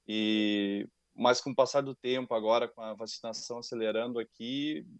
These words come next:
é, mudou bastante. Hoje a gente já, a gente já tá quase num pré-covid, né? Mas eu tenho relatos de outras províncias, né? Porque a gente tá na província de British Columbia aqui,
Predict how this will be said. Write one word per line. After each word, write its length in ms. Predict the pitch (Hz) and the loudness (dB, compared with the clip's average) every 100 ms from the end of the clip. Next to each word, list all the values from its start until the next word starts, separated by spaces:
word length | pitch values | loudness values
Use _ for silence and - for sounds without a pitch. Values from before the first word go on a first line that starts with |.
| _ - | _ -8
é, 140 | 107 | -4
mudou 380 | 117 127 127 139 | 0 0 4 6
bastante. 520 | 147 143 - 120 104 | 4 2 0 0 0
Hoje 160 | 104 120 | -4 -2
a 120 | 117 | -2
gente 260 | 113 127 - | -4 -8 -4
já, 200 | 123 110 | -4 -4
a 280 | - _ | -8 _
gente 120 | 110 110 | -12 -8
já 80 | |
tá 120 | 123 131 | -6 -6
quase 500 | - 147 185 185 185 | -2 2 2 2 -2
num 160 | 175 | -6
pré-covid, 960 | 151 135 147 - 139 107 110 135 139 170 _ _ _ _ | -6 -4 -4 -4 -8 -4 -4 -4 -8 -12 _ _ _ _
né? 300 | 101 110 120 _ _ | -4 -2 -4 _ _
Mas 540 | - 113 120 123 113 113 | -2 2 4 4 2 0
eu 120 | 123 | 0
tenho 180 | 131 143 | 2 2
relatos 480 | 147 127 135 139 123 | 4 4 2 -2 -12
de 280 | 127 123 123 | -8 -4 -4
outras 340 | 139 - 151 | -4 -8 -14
províncias, 720 | - 127 113 113 127 135 135 107 | -10 -8 -6 -4 -4 -4 -4 -4
né? 280 | 101 117 135 - | -4 -6 -10 -18
Porque 180 | 110 127 | -6 2
a 140 | 117 | 4
gente 420 | 110 107 120 127 - | 2 -2 -12 -8 -2
tá 120 | 135 | 0
na 60 | |
província 420 | 135 127 131 131 135 | 0 -2 -4 -4 -6
de 100 | 131 | -4
British 380 | 135 139 147 | -4 -2 -4
Columbia 500 | - 139 127 123 104 | -4 -2 0 0 0
aqui, 240 | 95 95 | -4 -8